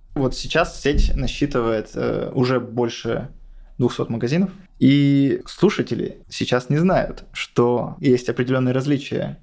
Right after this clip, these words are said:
внутри этой сети между разными магазинами Жизмарт. Вот, э, расскажи,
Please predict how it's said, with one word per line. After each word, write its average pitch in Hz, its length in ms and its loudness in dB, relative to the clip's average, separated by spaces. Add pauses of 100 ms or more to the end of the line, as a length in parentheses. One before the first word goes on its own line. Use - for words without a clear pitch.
внутри 123 440 0
этой 113 280 -6
сети 170 420 0
между 120 300 -2
разными 120 320 -2
магазинами 113 520 -2
Жизмарт. 117 420 -2 (160)
Вот, - 280 -4
э, 143 160 -2
расскажи, 123 640 -2